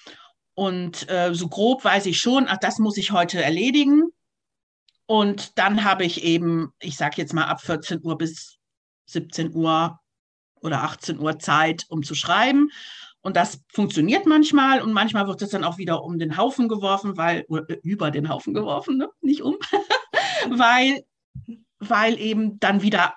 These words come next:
andere Dinge passieren. Also das kann man nie so zu hundert Prozent sagen und so ganz detailliert habe ich's nicht. Aber ich weiß natürlich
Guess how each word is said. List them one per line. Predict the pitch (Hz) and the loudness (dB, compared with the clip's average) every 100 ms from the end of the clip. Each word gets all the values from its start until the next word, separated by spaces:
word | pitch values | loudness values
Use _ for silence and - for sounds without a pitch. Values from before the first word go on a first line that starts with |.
| - | -2
andere | 196 196 175 | 0 0 0
Dinge | 160 151 | 0 0
passieren. | 143 135 - 147 139 139 | -2 -8 -10 -10 -8 -6
Also | 160 175 | -6 -6
das | 180 - | -6 -2
kann | 208 | 0
man | 214 202 | 0 0
nie | 208 | 0
so | 208 196 180 185 208 | 0 0 -2 -4 -8
zu | - | -6
hundert | 175 190 175 | -4 -2 -4
Prozent | 175 170 170 | -6 -4 -2
sagen | 175 202 233 | 0 2 0
und | 185 151 | -2 -4
so | 165 | -2
ganz | 160 - | -4 -4
detailliert | 185 175 175 170 165 | -10 -8 -6 -6 -4
habe | 165 151 | -6 -6
ich's | - | -2
nicht. | 214 262 180 | 0 2 2
Aber | 185 185 | 0 -2
ich | - | 0
weiß | 175 220 226 | 2 2 0
natürlich | 214 220 202 196 | -2 0 0 -2